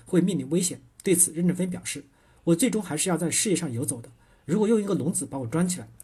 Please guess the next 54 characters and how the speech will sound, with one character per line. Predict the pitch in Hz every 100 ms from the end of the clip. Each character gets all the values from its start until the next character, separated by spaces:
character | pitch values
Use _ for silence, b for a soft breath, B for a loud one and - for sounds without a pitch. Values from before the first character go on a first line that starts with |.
| -
我 |
还 | 123
有 | 160
什 | 139
么 | 147
价 | - 196
值 | - -
和 | 135
意 | 175 214
义 | 170
呢？” | 120 - - B B B B
任 | 220 226
正 |
非 | 180 208
对 | 220
于 | 175
现 | 180 220
在 |
的 | 165
年 | 131 147
轻 | 175
人 | 170
的 | 135
建 | 165 147
议 |
是 | 120 143 - b b b -
：“不 | 190
是 | -
要 | 220
把 | 175 143
苦 | - 127
难 | 147 143
作 | - 160
为 |
必 | 135 208
修 | 165
课， | 160 170 - b b
如 | 156
果 | 208
人 | 156 127
们 | 185 156 - -
都 | 185
要 | 196
经 | 156 185 196
历 |
苦 | 170 -
难， | 123 - -
社 | - - 226
会 | 175
追 | 131 185 185
求 | 123
什 | 113 -
么 | 113
呢？ | 135 151